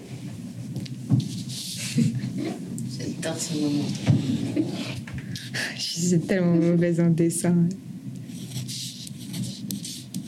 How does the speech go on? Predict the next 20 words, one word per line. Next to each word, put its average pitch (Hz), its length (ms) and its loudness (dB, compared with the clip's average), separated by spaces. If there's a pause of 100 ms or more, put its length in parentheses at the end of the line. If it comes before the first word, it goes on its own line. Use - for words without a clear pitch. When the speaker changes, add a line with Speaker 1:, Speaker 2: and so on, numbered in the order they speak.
(540)
Speaker 2:
Ouais, 165 280 2
quoi, 156 140 2
c'est 156 200 2
un 156 140 2
espèce 170 300 2
de 170 100 4
smiley 180 520 4 (120)
heureux. 202 400 2 (520)
Euh, 175 220 0 (520)
<laughs> - 540 -12
et, 170 280 2
euh, 170 560 0 (400)
veiller 175 420 2
à 165 100 -2
ça, 180 220 -4
quoi. - 180 -8 (160)
Veiller 175 420 0
à 160 120 -2
l'appétence, 175 880 -4
euh, 156 560 -4